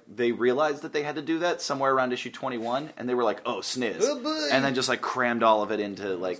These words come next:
Speaker 1: three
Speaker 2: promises I
Speaker 1: issues.
Speaker 2: made. Um,
Speaker 1: Yeah.
Speaker 2: jeez. So, uh, we're back after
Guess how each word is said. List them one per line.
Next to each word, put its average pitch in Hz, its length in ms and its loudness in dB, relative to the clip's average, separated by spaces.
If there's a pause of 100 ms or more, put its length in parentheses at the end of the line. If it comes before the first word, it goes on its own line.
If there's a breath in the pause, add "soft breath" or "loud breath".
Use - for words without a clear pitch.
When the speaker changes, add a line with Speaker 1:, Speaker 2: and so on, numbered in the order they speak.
Speaker 1:
three - 240 -10
Speaker 2:
promises 95 280 -4
I 87 40 -6
Speaker 1:
issues. 127 180 -10
Speaker 2:
made. 131 140 -12 (640 soft breath)
Um, 123 260 -6
Speaker 1:
Yeah. 87 200 -4 (580)
Speaker 2:
jeez. - 480 -20 (1080 loud breath)
So, 175 640 0
uh, 139 600 -2
we're 208 180 -2
back 202 460 2 (160)
after 123 920 -8